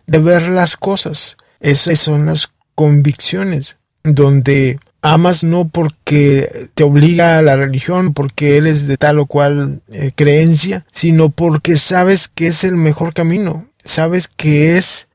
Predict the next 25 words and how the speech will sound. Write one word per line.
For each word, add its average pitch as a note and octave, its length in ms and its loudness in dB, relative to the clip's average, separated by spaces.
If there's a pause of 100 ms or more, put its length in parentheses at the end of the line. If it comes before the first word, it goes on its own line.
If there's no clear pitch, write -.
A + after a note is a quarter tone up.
(160)
lo E3 340 4 (120)
que D#3 360 2 (160)
va E3+ 280 2
a F3 40 0
beneficiar E3 880 0 (400)
a C#3+ 120 -2
todo F3+ 300 -2
mundo, G#3 380 -2 (320)
tanto C#3+ 380 0
a C3+ 100 0
ti D#3 220 -6
como D#3+ 380 -2
a C#3+ 80 0
los C#3 220 0
demás, D#3+ 520 -4 (260)
porque D3 320 2
no D#3+ 180 4
ves E3+ 260 0
otro F#3+ 420 2
camino, F3+ 720 -2
es - 220 -6
una D3+ 260 0
parte D3+ 760 -4 (140)
de D3+ 240 0
ti. F#3+ 280 -2